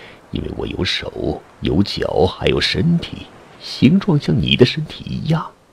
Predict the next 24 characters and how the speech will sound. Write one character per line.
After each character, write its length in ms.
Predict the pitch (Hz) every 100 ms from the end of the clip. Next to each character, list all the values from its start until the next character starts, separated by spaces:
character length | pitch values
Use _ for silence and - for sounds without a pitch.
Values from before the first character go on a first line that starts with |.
| _ _ - - - _ -
啊， 80 | - -
呸！ 240 | - 160 139 - - - - - - - - - - - - - - - -
我 100 | -
早 340 | - - - -
希 220 | - 73
望 140 | -
你 100 | -
干 260 | - 71 64
出 140 | -
一 80 | 64
些 160 | - -
漂 320 | - - 131
亮 100 | -
的 100 | -
事 200 | - 62
情， 180 | - - - - -
汉 380 | - - -
普。” 440 | - - - - - _ _ _ _ _ _ _ _ _ _ _ - - - - - - - - - - -
他 120 | -
走 320 | 214 - - 80
出 180 | -
升 180 | 135 156
降 160 | 156 131
口， 160 | -